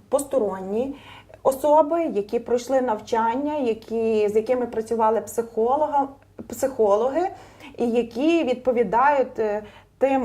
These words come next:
е, скажімо, психологічним даним, що можуть працювати з дітьми. А могли ці діти, всі чотирнадцять дітей, зараз перебувати в інтернатах.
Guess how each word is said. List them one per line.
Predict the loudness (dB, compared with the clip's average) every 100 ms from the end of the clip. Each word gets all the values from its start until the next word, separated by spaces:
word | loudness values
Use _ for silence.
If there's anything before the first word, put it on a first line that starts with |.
| -4 -8
е, | -8 -6 -8 -10 -10
скажімо, | -2 -2 -2
психологічним | -4 -2 0 0 -2 -6 -6 -6 -2
даним, | -2 -2 -6
що | -6 -4
можуть | -4 -6 -6
працювати | -8 -4 -4 -2 -2
з | -6
дітьми. | -8 -6 -6 -8 -14 -20 -20 -4
А | 0
могли | 0 0 0 0
ці | 0 -4
діти, | -2 -2 -2 0 -2
всі | -4 -6 -6
чотирнадцять | -6 -4 -4 -4 -4 -4
дітей, | -4 -2 -2 0
зараз | -2 -2 -4
перебувати | -4 -4 -4 -6 -6 -4
в |
інтернатах. | -4 -4 -6 -6 -8 -10